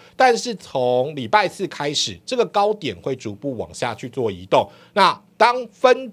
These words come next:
母，分母变小，整个值会变怎么样？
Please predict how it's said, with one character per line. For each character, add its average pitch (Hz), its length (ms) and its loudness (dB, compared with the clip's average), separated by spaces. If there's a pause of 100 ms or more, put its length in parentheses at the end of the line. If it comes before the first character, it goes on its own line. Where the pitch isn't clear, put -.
母， 113 220 -8 (380)
分 247 160 2
母 180 160 -2
变 170 220 -4
小， 98 280 -6 (300)
整 117 100 -4
个 113 120 -6
值 113 180 -10
会 139 140 -4
变 143 160 -6
怎 98 40 -10
么 80 80 -16
样？ 87 220 -14